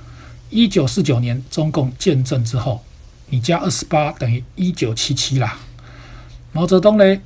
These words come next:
是一九七六年九月九日过世的，这个只差几个月，基本上就算是应验了。这种解法算是合理，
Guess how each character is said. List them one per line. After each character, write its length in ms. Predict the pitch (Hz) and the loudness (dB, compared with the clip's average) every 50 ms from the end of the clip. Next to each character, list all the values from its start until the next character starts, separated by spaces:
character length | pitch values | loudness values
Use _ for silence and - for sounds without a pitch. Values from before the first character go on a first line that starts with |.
| - | -12
是 160 | - - - 185 | -10 -2 0 0
一 100 | 180 185 | 0 0
九 200 | 165 - 135 127 | 0 0 -2 -2
七 180 | - - 196 | 0 2 4
六 160 | 190 202 180 | 6 6 6
年 200 | 156 147 143 170 165 - | 4 2 -2 -4 -6 -8
九 260 | - - 170 139 127 135 | -6 -2 0 2 2 4
月 220 | 160 185 170 151 | 4 4 4 4
九 180 | 135 143 127 131 | 2 0 0 2
日 180 | 151 165 143 | 2 0 0
过 220 | 131 - - 139 123 | -2 -2 -2 -2 -2
世 180 | - - 135 | -2 -2 -4
的， 140 | 110 - 95 - - - - - - - - - - - - - - - - - - | -6 -6 -8 -14 -16 -20 -20 -20 -20 -20 -20 -20 -20 -20 -20 -20 -20 -20 -20 -16 -8
这 140 | - 226 | -6 -2
个 80 | 196 202 | -2 -2
只 120 | 185 - | -2 -2
差 200 | 139 - 175 190 | -2 0 0 0
几 120 | 180 - 135 | 0 0 0
个 140 | 107 127 127 | 0 2 4
月， 220 | 156 160 120 - - - | 4 4 2 0 -8 -14
基 140 | - - 165 | -8 -4 -2
本 160 | 151 135 120 | -2 0 0
上 260 | 117 - 151 117 110 - - - - - | 0 0 0 -2 -2 -6 -10 -18 -20 -18
就 140 | - - 110 | -10 -8 -6
算 180 | - - 135 120 | -4 -2 -2 0
是 140 | 113 131 - | -2 -2 -2
应 200 | - 143 113 117 | -2 -2 0 0
验 120 | 120 113 117 - | 0 -2 -2 -8
了。 80 | - - - - - - - - - - - - - - - - - - - - - - - - - - | -12 -20 -20 -20 -20 -20 -20 -20 -20 -20 -20 -20 -20 -20 -20 -20 -20 -20 -20 -20 -20 -20 -20 -20 -14 -6
这 160 | - 247 247 | 0 0 2
种 160 | 185 156 139 | 2 2 0
解 220 | - - 151 165 | 2 2 2 2
法 260 | - 156 120 107 - - - - - - | 2 0 -2 -4 -8 -14 -20 -20 -18 -14
算 200 | - - 165 143 | -8 -4 -2 -2
是 100 | 143 151 | -2 -2
合 240 | 113 - 127 135 147 | -2 0 2 2 2
理， 180 | 147 117 - | 2 0 -2